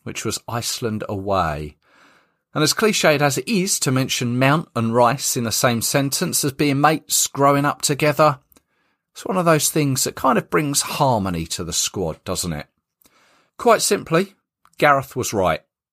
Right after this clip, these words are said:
and the doubters were wrong. Phil Foden, like Mount, could be one of the players to shine in this tournament, much like Paul Gascoigne in Italia ninety. Thankfully, it seems all is forgiven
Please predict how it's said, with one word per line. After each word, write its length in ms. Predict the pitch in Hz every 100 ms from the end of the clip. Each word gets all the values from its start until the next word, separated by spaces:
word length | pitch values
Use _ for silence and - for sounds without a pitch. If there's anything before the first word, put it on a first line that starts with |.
| -
and 140 | 98
the 40 | 85
doubters 600 | 104 95 - 107 90 95
were 120 | 85
wrong. 380 | 82 76 76 - _ _ _ _ _ _ _ _ _
Phil 220 | - 175
Foden, 540 | - 147 135 107 87 - _ _ _ _ -
like 200 | 165 -
Mount, 360 | 131 127 123 - _ _ -
could 160 | 127
be 100 | 107
one 240 | 107 113 110
of 80 |
the 60 | 98
players 400 | - 110 101 92
to 120 | -
shine 520 | - - 101 90 85
in 100 | 80
this 160 | 82 -
tournament, 540 | - 87 82 82 85 _ _ _ _ - _ _
much 220 | 151 135 156
like 280 | 127 -
Paul 160 | - 135
Gascoigne 640 | - 135 - - 110 92 92
in 100 | 101
Italia 460 | - - 107 101
ninety. 600 | 98 107 101 - 87 76 _ _ _ _ _ _ _ _
Thankfully, 460 | 175 160 - 170 156
it 180 | - -
seems 400 | - 131 120 - -
all 360 | 127 131 135 135
is 160 | 131
forgiven 580 | - 113 117 98 90